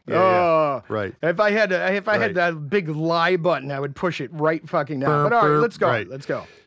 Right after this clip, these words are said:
Speaker 1: So, growing up in Orange County as a young teenager in the nineties, you would say that most punk was already, like,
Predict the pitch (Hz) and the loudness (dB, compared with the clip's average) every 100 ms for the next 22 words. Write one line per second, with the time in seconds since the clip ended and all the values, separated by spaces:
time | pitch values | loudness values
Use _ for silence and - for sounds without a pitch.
0 | _ - 202 165 95 - _ _ _ _ | _ 0 4 4 2 -10 _ _ _ _
1 | _ 135 143 170 247 247 202 170 151 143 | _ -12 -2 0 0 0 -2 -4 -4 -4
2 | 139 - 117 92 92 131 _ _ _ 113 | -6 -6 -6 -6 -8 -12 _ _ _ -4
3 | 113 123 131 117 110 101 110 113 120 120 | -2 -2 -6 -8 -12 -6 -4 -2 -2 -2
4 | 120 117 _ _ _ _ _ _ - 135 | -4 -6 _ _ _ _ _ _ -8 -6
5 | 120 107 101 104 104 - 104 98 95 98 | -4 -4 -4 -4 -4 -6 -8 -6 -6 -4
6 | 120 180 151 98 82 107 135 - _ _ | 0 0 0 -4 -8 -14 -14 -20 _ _
7 | _ _ _ _ _ _ _ _ 143 156 | _ _ _ _ _ _ _ _ -6 -2
8 | 220 277 165 113 139 - _ _ - 123 | 2 2 2 -2 -6 -14 _ _ -6 -4
9 | 127 104 127 120 117 117 117 127 170 - | -4 -6 -4 -2 -2 -4 -4 -2 -2 -6
10 | - 143 135 120 117 113 117 110 104 98 | -6 -4 -4 -4 -2 0 -2 -4 -6 -8